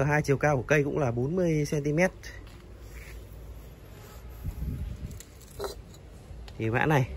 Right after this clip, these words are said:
thân cây, ờ, rất là thanh mảnh. Ờ, bông tàn cũng đã hoàn thiện. Ờ, bác nào thích cái dáng, ờ, hơi lắc lắc,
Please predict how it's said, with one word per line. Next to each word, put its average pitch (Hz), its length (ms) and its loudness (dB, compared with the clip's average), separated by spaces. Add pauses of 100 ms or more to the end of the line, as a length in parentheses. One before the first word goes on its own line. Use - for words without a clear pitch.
thân 135 200 4
cây, 143 220 8
ờ, 139 140 6
rất 160 160 8
là 139 60 8
thanh 143 240 4
mảnh. 117 160 8 (680)
Ờ, 113 120 -2
bông 131 180 2
tàn 117 280 4
cũng - 80 -2
đã 147 60 2
hoàn 131 180 2
thiện. 147 240 6 (1200)
Ờ, 120 160 2
bác 135 100 4
nào 131 180 6
thích - 180 4
cái 139 80 8
dáng, 127 320 6
ờ, 156 200 4 (720)
hơi 147 180 2
lắc 160 220 0
lắc, 165 120 -2